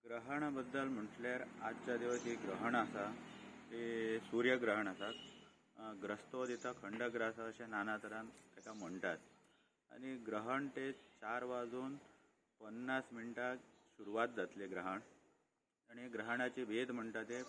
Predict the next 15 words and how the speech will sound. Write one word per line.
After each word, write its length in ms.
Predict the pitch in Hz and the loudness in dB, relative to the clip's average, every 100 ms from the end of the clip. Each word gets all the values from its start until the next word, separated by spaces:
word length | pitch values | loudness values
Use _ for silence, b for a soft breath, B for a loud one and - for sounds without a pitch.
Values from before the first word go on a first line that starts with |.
| - | 0
पहाटे, 420 | 104 117 110 92 | 2 2 2 0
म्हटल्यार 800 | - - - - - 120 127 127 - 98 | -2 -14 -20 -20 -10 -2 -2 -2 -6 -10
मॉर्निंग 500 | 110 117 123 135 135 | -6 -4 -2 -2 -2
तीन 480 | - - 123 131 127 | -6 -8 -6 -4 0
जावन 260 | 120 127 | 0 0
तीस 220 | 123 113 113 | -2 -4 -4
मिनटांनी 460 | 113 110 113 113 131 | -6 -4 -4 -2 -4
स्टार्ट 420 | 143 - 92 98 | -8 -6 -2 0
जाता 320 | 98 87 92 95 - _ _ _ _ | 0 -2 -6 -10 -16 _ _ _ _
वेदकाल। 460 | 110 127 117 95 82 80 - b b b _ _ | -4 -2 2 2 0 -4 -16 b b b _ _
या 140 | 127 139 | -6 0
वेदकाल 600 | 127 127 131 139 139 135 - - - _ _ _ _ _ | 2 2 0 -2 -2 -4 -8 -20 -20 _ _ _ _ _
तीन 240 | 123 139 131 | -10 -6 0
जावन 260 | 127 127 | 0 0
तीन, 340 | 123 123 123 | 0 -2 -2